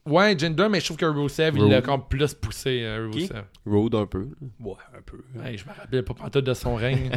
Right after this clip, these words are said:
Speaker 3: <laughs> Robert Roode, là,
Speaker 1: Dans
Speaker 3: a fait briller.
Speaker 1: Ouais, mais Kevin Owens était pas pire avec aussi,
Speaker 2: Ouais, ouais,
Speaker 1: là.
Speaker 2: il était fort,
Speaker 3: Ouais,
Speaker 2: là,
Speaker 3: le New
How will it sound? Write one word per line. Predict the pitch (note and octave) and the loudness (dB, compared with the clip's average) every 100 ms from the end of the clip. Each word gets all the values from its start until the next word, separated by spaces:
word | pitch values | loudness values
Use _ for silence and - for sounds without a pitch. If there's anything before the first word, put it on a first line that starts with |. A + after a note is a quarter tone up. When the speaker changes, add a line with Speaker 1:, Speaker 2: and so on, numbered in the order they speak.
| - | -4
Speaker 3:
<laughs> | B2 - A#2+ | -6 -4 2
Robert | C#3+ E3 F3 A#2+ | 6 8 6 4
Roode, | B2 B2+ | 0 -2
là, | G#2+ | -2
Speaker 1:
Dans | C#3+ | 0
Speaker 3:
a | D3 | 2
fait | A#2+ | 0
briller. | A2+ G#2+ G#2+ A2 | -2 -4 -4 -2
Speaker 1:
Ouais, | C#3 C#3 | 0 2
mais | C#3 C#3 | 2 2
Kevin | F3+ A3 | 4 4
Owens | A#3+ A3 | 6 6
était | A3+ D#3+ | 6 4
pas | - D#3 | 8 8
pire | - F3 D#3 | 8 6 6
avec | C#3+ D3+ - | 4 2 0
aussi, | C3+ | 4
Speaker 2:
Ouais, | B2+ | 6
ouais, | G2 | 8
Speaker 1:
là. | G2 A2 G2 | 8 8 6
Speaker 2:
il | - | 4
était | F2+ | 0
fort, | - F#2 | 0 0
Speaker 3:
Ouais, | G#2+ | 0
Speaker 2:
là, | G#2 | 0
Speaker 3:
le | |
New | B2+ | 0